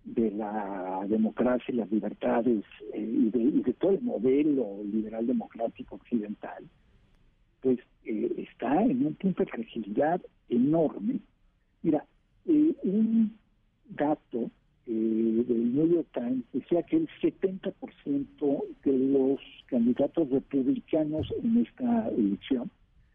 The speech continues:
son, eh, negadores o negacionistas de, eh, de las elecciones del veinte,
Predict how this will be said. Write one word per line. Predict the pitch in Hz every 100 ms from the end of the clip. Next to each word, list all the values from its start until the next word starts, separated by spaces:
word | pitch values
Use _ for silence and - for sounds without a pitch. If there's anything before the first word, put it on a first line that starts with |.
| _ _ _ _ - -
son, | 160 170 170 185 226 - -
eh, | 127 123 113 113 - _ _ -
negadores | 147 156 143 139 156 165 311 330 _ - 466 _
o | 226
negacionistas | 226 226 233 - 123 139 139 - 147 135 -
de, | 127 117 117 117 117 - - -
eh, | 101 98 98 95 95 92 95
de | 95 92 101 101
las | 104 107 - _ -
elecciones | 107 - - 123 123
del | 113
veinte, | - -